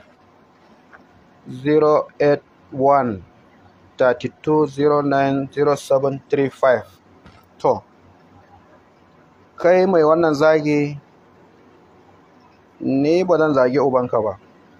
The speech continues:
Ban sani ba ko ne ko kuka,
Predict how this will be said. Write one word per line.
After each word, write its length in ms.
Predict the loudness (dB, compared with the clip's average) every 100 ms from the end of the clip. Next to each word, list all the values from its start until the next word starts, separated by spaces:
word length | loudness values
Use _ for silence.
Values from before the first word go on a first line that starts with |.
| _ _ _ _ -20 _ _ _ _ _ _ _ _ _
Ban 120 | -4
sani 240 | 0 0 2
ba 180 | 2 0
ko 240 | 2 2
ne 120 | 2
ko 200 | 0 -2
kuka, 300 | -2 -2 -2